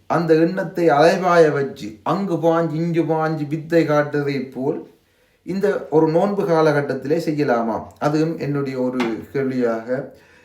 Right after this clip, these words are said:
இருக்கின்றது. அதுக்கு அடுத்ததாக, அடுத்த விடயத்துக்கு வருகின்றேன். என்னவென்றால், நாகராஜ பூஜை. இது கடந்த ஆண்டும் நாகராஜ பூஜை என்று போட்டு வெங்கடாந்தியை கொண்டு வந்து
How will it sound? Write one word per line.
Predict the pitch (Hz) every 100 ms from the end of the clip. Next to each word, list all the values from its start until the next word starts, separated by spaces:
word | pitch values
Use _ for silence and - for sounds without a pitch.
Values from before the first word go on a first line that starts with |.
| _ -
இருக்கின்றது. | - - 123 - 101 - - - _
அதுக்கு | 170 208 -
அடுத்ததாக, | 156 196 202 165 127 113 - - - _ -
அடுத்த | 165 165 165
விடயத்துக்கு | 156 143 139 131
வருகின்றேன். | 131 117 107 - - - - - _ _ _ _ _ _ _ _ _ _ _ _ -
என்னவென்றால், | 175 202 175 151 185 160 98 - - - - - _ - 135
நாகராஜ | 180 220 233 220 202 175 175 170 165 180
பூஜை. | 151 165 143 - - - _ _ - - -
இது | 196 254 165
கடந்த | - 180 220 208 180
ஆண்டும் | 170 165 175 147 110 - - -
நாகராஜ | 160 185 190 180 170 165
பூஜை | 147 160 160
என்று | 156 151
போட்டு | 143 139 135 170
வெங்கடாந்தியை | 147 165 165 160 156 156
கொண்டு | 143 147
வந்து | 143 147 143 -